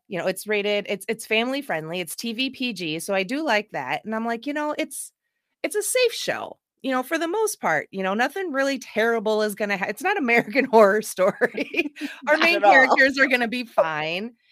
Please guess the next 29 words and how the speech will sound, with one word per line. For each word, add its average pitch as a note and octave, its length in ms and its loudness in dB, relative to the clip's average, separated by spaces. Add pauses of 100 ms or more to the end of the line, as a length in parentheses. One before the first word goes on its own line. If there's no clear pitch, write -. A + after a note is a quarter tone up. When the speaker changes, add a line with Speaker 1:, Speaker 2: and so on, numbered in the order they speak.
(460)
Speaker 1:
And C4 180 0
it's C4 180 -8
just D4 240 -8
very, C4 440 0
like, A3+ 260 -4
kinda A3 300 -4
nice, D3 480 -8
you F3 140 -10
know, D#3+ 320 -6 (120)
Neil G3 400 -4
and F#3 100 -6
Elizabeth G#3 560 -4
have E3 180 -10
a D#3+ 60 -12
very D#3+ 300 -2
nice D3+ 300 -6
marriage, A3+ 680 0
and D3+ 240 -4
the, D3 240 -4
the D#3 120 -10
friendships A3+ 680 -4
and E3+ 120 -6
the D#3+ 60 -8
bonds G3+ 360 0
and F3 100 -10
the D#3+ 80 -8
writing's G#3+ 420 -2
pretty A#3+ 220 -8
funny G3+ 440 -4